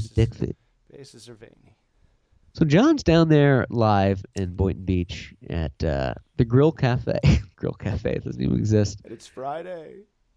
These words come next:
Speaker 1: And it's Friday, one of the best days to do a show.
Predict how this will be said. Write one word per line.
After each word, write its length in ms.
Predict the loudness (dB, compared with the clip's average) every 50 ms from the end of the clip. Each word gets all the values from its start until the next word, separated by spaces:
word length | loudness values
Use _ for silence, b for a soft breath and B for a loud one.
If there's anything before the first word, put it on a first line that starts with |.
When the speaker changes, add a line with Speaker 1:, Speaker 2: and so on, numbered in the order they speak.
| -2
Speaker 1:
And 160 | 2 2 4 4
it's 160 | 2 0 -2
Friday, 520 | 0 4 4 6 6 4 4 2 0 -2 _ 0
one 120 | 2 2
of 60 | 2
the 60 | 2 2
best 300 | 0 0 0 0 0 0
days 220 | 0 0 0 0
to 60 | 0 0
do 140 | 0 0
a 40 | 0
show. 380 | 0 -2 0 0 0 0 -2